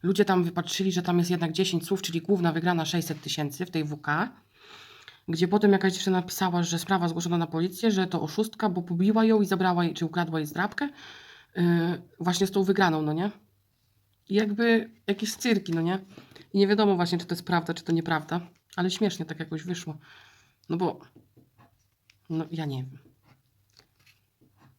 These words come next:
Może ktoś sobie chciał żarty porobić, bo tam nudno było.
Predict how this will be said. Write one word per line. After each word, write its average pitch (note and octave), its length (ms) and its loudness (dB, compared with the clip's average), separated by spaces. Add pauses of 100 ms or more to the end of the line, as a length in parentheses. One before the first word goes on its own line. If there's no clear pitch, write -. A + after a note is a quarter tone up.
(140)
Może E3 180 -4
ktoś E3+ 180 -10
sobie - 200 -12
chciał F3 180 -6
żarty F#3 280 -2
porobić, D#3 320 -6
bo D3 80 -10
tam D3 180 -6
nudno D3+ 260 -6
było. C#3 240 -10